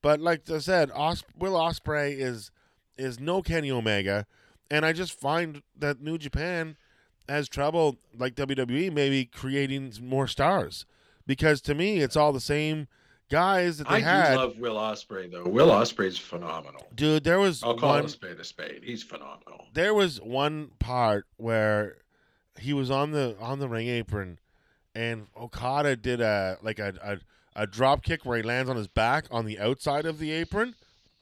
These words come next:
Speaker 1: and just sent
Speaker 2: Okay.
Speaker 1: and just sent Ospreay flying.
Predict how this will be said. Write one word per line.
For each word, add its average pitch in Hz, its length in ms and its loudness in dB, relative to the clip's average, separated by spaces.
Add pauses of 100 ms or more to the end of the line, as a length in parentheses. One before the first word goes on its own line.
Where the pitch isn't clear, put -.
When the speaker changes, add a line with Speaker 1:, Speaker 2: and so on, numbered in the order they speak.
(160)
Speaker 1:
and 135 180 -6
just 170 380 -2
sent 151 340 2
Speaker 2:
Okay. 98 140 -10 (320)
Speaker 1:
and 143 200 0
just 180 440 2
sent 147 380 4 (280)
Ospreay 117 560 0
flying. 113 600 0